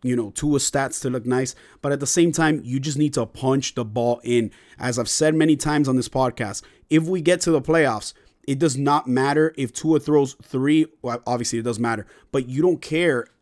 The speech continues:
how we score. We just need to score. It doesn't matter in which way. You, I don't need Tua throwing fifteen touchdowns in a playoff game. I don't, it doesn't matter how many Tyreek has.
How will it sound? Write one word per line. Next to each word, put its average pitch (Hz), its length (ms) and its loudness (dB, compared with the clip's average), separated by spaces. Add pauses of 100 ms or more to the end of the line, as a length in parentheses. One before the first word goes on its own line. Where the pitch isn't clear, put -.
how 156 200 0
we 139 180 0
score. 131 520 -2
We 135 160 -4
just 143 220 -6
need 151 240 -2
to 135 120 -2
score. 131 800 -2 (360)
It 131 100 0
doesn't 147 240 2
matter 151 420 2
in 131 260 0
which 160 300 0
way. 143 200 4
You, 110 240 -4
I 127 100 -4
don't 165 120 0
need 165 180 -4
Tua 175 240 0
throwing 151 240 0
fifteen 151 440 -2
touchdowns 127 460 -2
in 120 80 -2
a 113 40 -4
playoff 131 380 -4
game. 104 200 -4 (280)
I 127 80 -4
don't, 151 200 0 (240)
it - 120 -4
doesn't 165 220 0
matter 151 240 2
how 143 140 -4
many 151 180 0
Tyreek 135 400 -2
has. 107 220 -8